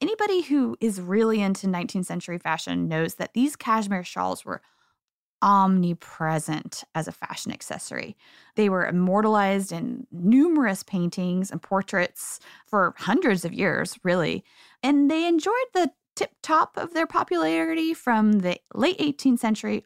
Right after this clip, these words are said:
all the way to around, sometime around eighteen seventy. And these cashmere shawls that you're referring to, they were distinguished by their soft cashmere wool and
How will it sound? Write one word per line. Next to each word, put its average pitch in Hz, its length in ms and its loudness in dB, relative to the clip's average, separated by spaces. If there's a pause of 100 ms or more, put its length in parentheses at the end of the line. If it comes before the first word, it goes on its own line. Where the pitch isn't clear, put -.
(440)
all 349 120 4
the 370 60 2
way 381 120 2
to 285 200 2
around, 190 360 2
sometime 220 300 0
around 175 440 0
eighteen - 320 -6
seventy. - 520 -16 (380)
And 240 200 4
these 427 180 2
cashmere 269 340 2
shawls 190 480 -2
that - 140 -14
you're 180 80 -8
referring 233 400 2
to, 190 160 -4
they 185 140 0
were 196 240 -2
distinguished 262 720 -2
by 175 160 -2
their 180 200 -4
soft - 640 -2
cashmere 175 440 -6
wool 170 600 -4 (560)
and 254 360 4